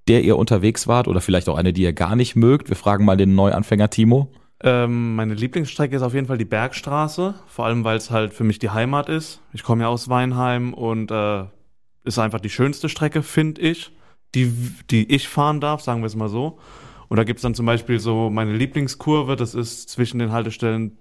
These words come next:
Speaker 2: Pilgerhaus und Rosenbrunn, weil man da sich, äh, wenn man vom Rosenbrunnen kommt, mit achtzig um die Kurve schmeißt und dann in den Bahnübergang stürzt. Das ist, äh, so eine, wie so eine Steilkurve einfach. Das fühlt sich cool an.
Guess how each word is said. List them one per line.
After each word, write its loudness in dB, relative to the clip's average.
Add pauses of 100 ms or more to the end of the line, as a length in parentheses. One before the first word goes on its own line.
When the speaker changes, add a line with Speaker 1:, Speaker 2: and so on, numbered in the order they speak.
Speaker 2:
Pilgerhaus 2
und -2
Rosenbrunn, -2 (500)
weil 2
man 2
da 0
sich, -6
äh, 0
wenn -2
man -2
vom -2
Rosenbrunnen 0
kommt, -4 (240)
mit 2
achtzig 0 (220)
um 4
die -2
Kurve 0
schmeißt -2
und 0
dann 0
in 2
den -2
Bahnübergang -2
stürzt. -4 (460)
Das 0
ist, -2
äh, 0
so -2
eine, -4
wie -4
so -4
eine -2
Steilkurve -2
einfach. -6
Das -6
fühlt 0
sich -12
cool 4
an. -2